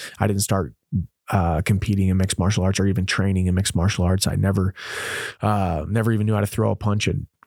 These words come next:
kick, a knee, an elbow, any kind of striking techniques until I was twenty-two years old. Um,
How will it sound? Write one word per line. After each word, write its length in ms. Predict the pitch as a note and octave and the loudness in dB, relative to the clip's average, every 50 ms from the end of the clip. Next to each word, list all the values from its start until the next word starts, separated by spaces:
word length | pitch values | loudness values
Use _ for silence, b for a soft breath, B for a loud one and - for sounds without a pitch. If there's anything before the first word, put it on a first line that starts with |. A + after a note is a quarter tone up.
| - | -2
kick, 240 | - A#2 A2 - - | 0 0 2 2 0
a 60 | - | 0
knee, 300 | E2+ G2 G#2 G#2+ G#2 G2+ | 0 2 2 2 2 2
an 100 | E2+ F2 | 0 0
elbow, 340 | F#2 G#2 G#2 G2 G2+ G2 G2 | 0 0 2 2 2 2 2
any 100 | G2+ G#2+ | 2 0
kind 140 | G2 G#2+ G2+ | 0 0 0
of 80 | F2+ | 0
striking 400 | - - - F2 F#2 - F2+ F#2 | 0 0 0 0 0 0 0 0
techniques 600 | F#2+ - F#2 - - F#2+ F#2 F#2 F2 - - - - | 0 0 0 0 0 0 0 2 0 0 -2 -4 -4
until 380 | - G#2+ G2 F2+ F#2+ - G2+ F#2 | -2 -2 -2 0 0 0 0 0
I 80 | F2+ | 0
was 120 | F2 F2+ F2+ | 0 -2 -2
twenty-two 460 | - - G2 G2 F#2+ F#2 - - G#2+ | -2 0 0 0 0 0 0 0 2
years 300 | F#2+ F2+ F2+ E2 E2+ F#2+ | 2 2 0 0 0 2
old. 380 | F#2 F2 F2 F2+ F#2+ G2 - - B B B B B B B B B B | 2 2 2 0 -2 -4 -6 -10 B B B B B B B B B B
Um, 480 | - F#2+ F2+ D#2+ D#2+ D#2+ E2 - - | 0 0 2 2 0 0 -2 -2 -4